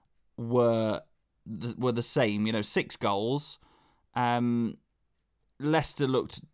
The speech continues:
very dangerous going forward. Uh, we'll come on to individuals, no doubt, in a few moments' time, but there were some standout individuals. And it's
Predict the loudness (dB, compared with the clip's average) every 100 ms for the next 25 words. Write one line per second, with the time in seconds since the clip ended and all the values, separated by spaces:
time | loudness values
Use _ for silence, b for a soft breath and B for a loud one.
0 | _ _ _ _ -14 0 2 2 0 0
1 | 0 0 -2 -2 0 0 -2 -2 0 0
2 | 0 -4 _ _ _ _ -6 -4 -4 -2
3 | 0 0 2 0 0 0 -2 0 -2 -2
4 | 0 0 2 2 0 -4 -2 0 2 2
5 | 0 -2 0 2 2 -2 0 0 2 0
6 | -2 0 0 2 0 0 -4 -2 -4 -2
7 | -4 -2 -4 -8 b b b b b 0
8 | 2 2 -4 -10 _ _ -2 -2